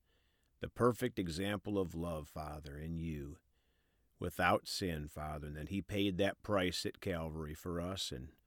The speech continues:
was resurrected on the third day, and he's at your right hand, Father. We're so thankful. We come today hungry for what you have for us. In Jesus' precious name, amen. Well, folks, we're going to talk today about,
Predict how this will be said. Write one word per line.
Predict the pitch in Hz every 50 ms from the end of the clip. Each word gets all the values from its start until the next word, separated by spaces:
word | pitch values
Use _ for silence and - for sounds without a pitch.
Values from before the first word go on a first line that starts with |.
| _ _ _
was | 78 73
resurrected | 73 78 87 101 113 113 95 95 92 98 90 101 - - 98
on | 85 78 76
the | 78 -
third | - - 104 98 98 95 87 82
day, | 90 90 90 87
and | 82 78
he's | 78 80 76 82
at | 80 80 82 - - -
your | 85 87 90
right | 85 80 73 73 71
hand, | 69 80 76 73 69 69 67
Father. | - 71 69 71 76 76
We're | 78
so | - - - 147 151
thankful. | 143 - 123 104 87 73 - - - 76
We | 76 80 80
come | - - 135 139 131
today | - 123 117 117 107
hungry | - - 131 160 175 165 170 165 147
for | - 135
what | 139 139 - - 139
you | 135 110
have | 104 95 80 78
for | - - 71 71 71
us. | 69 69 - - - - _ _ _ _ _
In | - 95 95 90 80
Jesus' | 71 76 95 117 123 127 131 120 104 123 120 -
precious | - - - 98 98 95 - - 104 92 - -
name, | 82 82 85 80 78 78 76 76 76 - _ _ _ _ _ _ _ _ _ _ -
amen. | - 85 90 90 90 87 80 76 73 71 67 71 78 101 120 127 101 - - _ _ _ _ _ _ _ _ - _ _ -
Well, | 123 120
folks, | - - 233 254 226 - -
we're | 135
going | 98 131 143 170 190
to | 180 185
talk | - - 143 143 147 143 - -
today | 139 127 110 113 110 107 101
about, | 98 87 85 90 90 90 92 - -